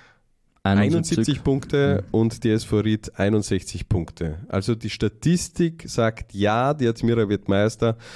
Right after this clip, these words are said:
Speaker 2: aber im Grunde, was heißt das schon? Denn grad in dieser Admiral zweiten Liga kann ja wirklich immer alles passieren. Aber wenn man so schaut, Restprogramm Ried, es sind halt schon ein paar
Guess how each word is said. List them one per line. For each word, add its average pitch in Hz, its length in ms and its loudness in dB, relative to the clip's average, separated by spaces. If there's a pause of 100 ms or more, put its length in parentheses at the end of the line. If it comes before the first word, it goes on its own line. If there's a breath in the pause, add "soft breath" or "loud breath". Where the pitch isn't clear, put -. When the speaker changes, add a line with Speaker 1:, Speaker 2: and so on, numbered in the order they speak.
(200 loud breath)
Speaker 2:
aber 98 140 4
im 104 100 2
Grunde, 101 540 2
was 90 400 -4
heißt - 320 -6
das 82 120 -2
schon? 82 300 -4
Denn 90 380 -2
grad 95 300 0
in 101 140 0
dieser 98 220 0
Admiral 95 400 0
zweiten 95 300 -2
Liga 95 240 0
kann 98 160 0
ja 92 100 2
wirklich 98 320 -4 (460 loud breath)
immer 127 340 2
alles 113 300 2
passieren. 101 420 0 (380 loud breath)
Aber 107 240 2
wenn 113 120 4
man 113 120 4
so 113 160 0
schaut, 113 420 0
Restprogramm 113 640 0
Ried, 120 280 0
es - 180 -6
sind 113 240 0
halt 110 160 2
schon 117 200 0
ein 101 140 0
paar 107 400 2